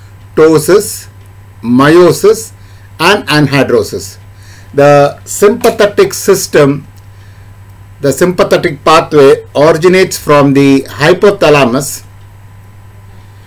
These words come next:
and comes to the C eight T one. So this is known as the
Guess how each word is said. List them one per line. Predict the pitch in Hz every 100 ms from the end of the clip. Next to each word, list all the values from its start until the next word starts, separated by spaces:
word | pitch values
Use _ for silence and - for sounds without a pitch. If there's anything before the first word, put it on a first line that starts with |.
| - - -
and | 135 143 135
comes | 175 170 185 -
to | 160 147
the | 139 147
C | 147 - 185 190
eight | 170 170 147 -
T | 165
one. | 151 135 98 92 - - - - - - - - - - - - - - - -
So | - 147
this | 135 180
is | 190 - -
known | 156 175 -
as | 143 139
the | 135 143 139